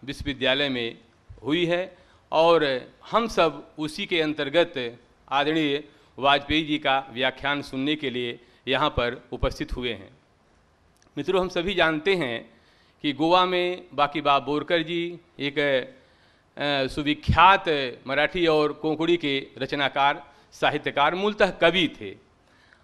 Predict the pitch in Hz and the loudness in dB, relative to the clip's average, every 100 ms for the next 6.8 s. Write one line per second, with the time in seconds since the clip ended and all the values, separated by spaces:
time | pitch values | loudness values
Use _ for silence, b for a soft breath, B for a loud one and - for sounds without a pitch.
0 | _ 156 170 185 190 190 - - 160 185 | _ 2 4 4 4 2 0 -2 0 4
1 | 180 160 151 151 131 156 151 160 170 - | 4 4 0 -6 -6 -4 2 4 4 0
2 | 156 160 151 143 165 147 160 175 160 151 | -4 -2 0 0 0 4 4 4 0 -2
3 | 135 185 139 110 110 - _ _ 151 143 | 2 2 4 2 -2 -10 _ _ -4 -4
4 | 135 b b b 117 143 147 165 156 147 | -4 b b b -2 -2 -2 -2 0 0
5 | 143 143 170 143 135 151 131 123 - b | -2 -6 -4 -4 -4 -2 -2 -4 -10 b
6 | b 131 143 151 151 143 131 131 | b -4 -2 0 0 0 -2 -6